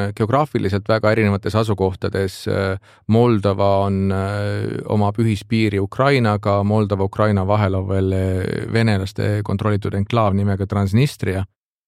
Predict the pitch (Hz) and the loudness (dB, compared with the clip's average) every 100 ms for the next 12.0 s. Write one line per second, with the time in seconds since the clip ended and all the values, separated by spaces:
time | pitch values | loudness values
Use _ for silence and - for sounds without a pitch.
0 | - 107 101 120 104 110 110 101 101 104 | -4 -2 0 2 2 2 2 0 -2 -2
1 | 101 101 110 156 135 90 - _ _ _ | -2 -2 0 0 0 0 -4 _ _ _
2 | _ - 156 139 135 135 104 110 110 113 | _ 2 4 4 2 0 0 0 0 0
3 | 131 123 107 104 104 98 110 107 104 120 | 0 0 2 2 2 0 0 0 0 0
4 | 110 101 98 127 127 98 85 85 92 90 | 0 0 0 2 4 2 0 -4 -4 -2
5 | 90 90 90 - 95 92 - - _ - | -2 -2 -4 -4 -6 -8 -12 -20 _ -20
6 | - - - - - - - 101 95 104 | -16 -14 -14 -16 -16 -12 -8 -2 -2 -2
7 | 101 92 98 - - - - 60 60 - | -2 -2 -2 -4 -8 -10 -12 -10 -10 -12
8 | 64 98 117 107 - 120 101 101 101 101 | -10 -2 0 0 0 0 0 -2 -2 -2
9 | 104 98 113 104 95 92 98 101 98 95 | 0 2 2 0 -4 -6 -8 -6 -8 -2
10 | 104 117 95 90 92 - 101 - _ _ | 0 2 0 -4 -12 -8 -8 -8 _ _
11 | _ - 104 101 101 120 113 104 98 - | _ -6 0 2 2 0 2 2 2 -2